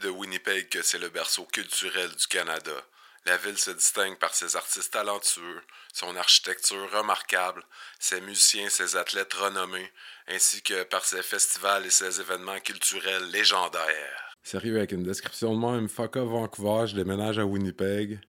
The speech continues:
En plus, croyez-moi ou pas, ce fut une des vingt destinations mondiales à visiter en deux mille seize. Ça, c'est d'après la revue National Geographic,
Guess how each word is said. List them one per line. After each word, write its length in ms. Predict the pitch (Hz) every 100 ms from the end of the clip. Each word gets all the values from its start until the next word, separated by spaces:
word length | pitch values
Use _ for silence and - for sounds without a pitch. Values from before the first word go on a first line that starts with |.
| _
En 140 | 82 87
plus, 240 | 117 113
croyez-moi 500 | - 107 110 110 113
ou 60 | 98
pas, 240 | 110 117
ce 160 | - 87
fut 160 | -
une 80 | 107
des 100 | 95
vingt 180 | 95 107
destinations 680 | 101 - 101 92 - 104 98
mondiales 520 | 92 87 90 98 98
à 120 | 87
visiter 440 | 85 82 - 101
en 140 | 95 85
deux 140 | 90
mille 200 | 90 82
seize. 460 | 80 82 85 80 76
Ça, 160 | 90
c'est 140 | 90 87
d'après 260 | 85 -
la 160 | 92 90
revue 460 | 90 92 92 110 117
National 600 | 104 95 - 95 98 98
Geographic, 720 | 92 90 90 78 - 85